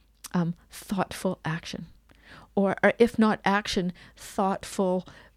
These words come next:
um, groundedness. You know, pentacles, earth, discs, the body, the garden, the food. What, how we live.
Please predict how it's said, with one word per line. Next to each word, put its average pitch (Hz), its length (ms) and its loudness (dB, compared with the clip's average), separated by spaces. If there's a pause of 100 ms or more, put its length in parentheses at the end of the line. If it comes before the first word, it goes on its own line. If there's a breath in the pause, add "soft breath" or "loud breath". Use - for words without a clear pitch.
(320)
um, 185 380 0 (960)
groundedness. 190 920 2 (1300)
You 196 100 4
know, 175 160 2 (140)
pentacles, 202 480 0 (100)
earth, 185 420 0
discs, - 440 0
the 175 140 -2
body, 180 540 2 (280 loud breath)
the - 80 -2
garden, 196 600 4 (420 loud breath)
the 190 60 -6
food. 196 600 6 (2500 soft breath)
What, - 160 -2 (180)
how 180 300 0
we 214 120 4
live. 240 460 -2